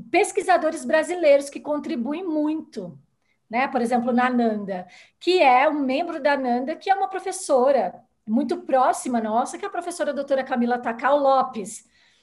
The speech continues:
que é enfermeira e pesquisadora da Unifesp. Então, a gente tem, é, representantes. Temos também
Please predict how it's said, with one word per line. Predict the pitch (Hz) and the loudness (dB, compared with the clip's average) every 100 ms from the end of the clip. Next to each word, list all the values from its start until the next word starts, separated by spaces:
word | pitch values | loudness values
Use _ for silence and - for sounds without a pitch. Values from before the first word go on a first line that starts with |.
| _ _ | _ _
que | 285 | 4
é | 277 254 - - _ | 4 4 0 -16 _
enfermeira | 392 480 480 381 311 285 302 320 359 - | 0 0 2 0 2 0 0 -2 -4 -6
e | |
pesquisadora | 339 311 302 294 285 277 233 233 | -6 -6 -6 -6 -2 0 0 0
da | 226 | -2
Unifesp. | 226 233 233 - - - 233 | -2 -4 -6 -12 -14 -10 -6
Então, | 233 | -4
a | |
gente | 233 285 240 - _ | -4 -6 -10 -16 _
tem, | 285 277 370 247 - - - _ - | 4 4 4 -4 -4 -16 -20 _ -6
é, | |
representantes. | 233 262 240 233 240 226 233 190 151 170 - - - _ _ _ _ | -2 0 0 2 2 0 -4 -6 -8 -12 -14 -14 -16 _ _ _ _
Temos | 349 359 - | 6 6 -2
também | 320 294 330 415 | 0 2 0 -4